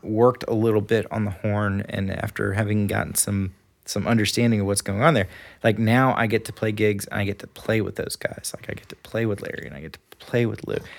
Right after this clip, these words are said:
and I get to, like, hopefully contribute something meaningful of a musical <laughs> nature to those conversations. And really, I view that in ways of, like, how I'm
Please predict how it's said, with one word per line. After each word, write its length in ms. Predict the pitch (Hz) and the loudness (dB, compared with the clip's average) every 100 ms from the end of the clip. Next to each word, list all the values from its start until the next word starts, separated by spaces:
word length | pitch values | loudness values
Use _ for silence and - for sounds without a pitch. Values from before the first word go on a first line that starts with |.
| - _ | -20 _
and 100 | 107 | 2
I 40 | |
get 180 | 104 107 | 2 2
to, 180 | - 98 | -2 -4
like, 240 | 92 95 - | -4 -6 -8
hopefully 500 | - 123 120 110 107 | -2 -2 0 -4 -4
contribute 760 | - 104 - - 117 110 113 | -4 -4 -4 0 0 2 0
something 640 | - 107 - 101 104 107 98 | -2 -4 -4 -4 -2 -2 0
meaningful 720 | 113 120 117 107 - 98 98 - _ 73 - | 4 6 4 0 0 0 0 -6 _ -18 -2
of 180 | 110 98 | 0 2
a 80 | 98 | 2
musical 480 | 98 113 117 107 101 | 4 4 4 4 4
<laughs> 180 | 117 | 8
nature 520 | 135 127 - 123 104 - - - - | 6 6 2 4 4 0 -12 -20 -16
to 120 | - 113 | -2 4
those 240 | 104 101 | 6 4
conversations. 960 | - 120 110 104 - 123 120 104 101 101 | 2 2 4 2 2 2 2 -2 -4 -6
And 480 | 104 107 101 98 98 - - _ _ _ | -2 0 2 0 -2 -8 -20 _ _ _
really, 440 | 101 107 131 135 82 | 2 8 8 8 6
I 180 | 113 117 | 4 4
view 220 | 123 117 | 2 4
that 200 | 107 98 | 4 4
in 100 | 104 | 0
ways 300 | 101 101 98 | 0 0 -2
of, 80 | 98 | -2
like, 340 | 95 98 - _ _ _ _ _ | 0 -2 -6 _ _ _ _ _
how 320 | - 117 113 | 2 4 4
I'm 540 | 98 113 110 107 104 | 4 2 2 0 -4